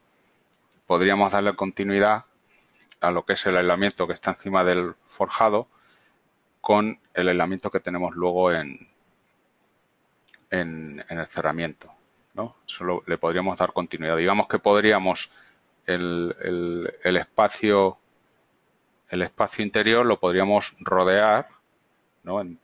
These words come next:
en todos los sentidos, ¿no? En tres dimensiones con aislamiento. Entonces vamos a dej-, dejar este.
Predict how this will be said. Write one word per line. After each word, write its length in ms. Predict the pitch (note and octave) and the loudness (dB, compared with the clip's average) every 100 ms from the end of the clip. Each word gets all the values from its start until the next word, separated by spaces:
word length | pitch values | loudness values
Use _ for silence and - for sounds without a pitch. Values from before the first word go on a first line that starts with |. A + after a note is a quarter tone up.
| - | -18
en 120 | E2 | -6
todos 240 | G2 G2 | -2 2
los 240 | G2 F#2+ - | 2 2 0
sentidos, 480 | F#2+ - A2+ G#2+ | -6 -2 2 2
¿no? 140 | G#2 G#2+ | 0 -2
En 80 | G2+ | 0
tres 160 | G2 | 0
dimensiones 640 | G2 F#2+ - G2 G2+ A2 - _ _ _ _ _ _ _ _ | 0 -6 -2 -2 -2 -4 -8 _ _ _ _ _ _ _ _
con 300 | - E2+ E2 | -10 -8 -6
aislamiento. 580 | D#2 C#2+ C#2 D#2 - _ _ _ _ _ _ _ _ _ _ _ _ _ _ _ | -6 -6 -8 -8 -12 _ _ _ _ _ _ _ _ _ _ _ _ _ _ _
Entonces 260 | _ F2 F#2 | _ -10 -8
vamos 300 | F#2+ F#2 G2 | -6 -2 2
a 100 | F#2 | 2
dej-, 200 | - - | 0 -16
dejar 480 | F2+ F2 E2+ - A2 | -10 -8 -4 0 0
este. 400 | C#3 - E3+ | 0 0 -2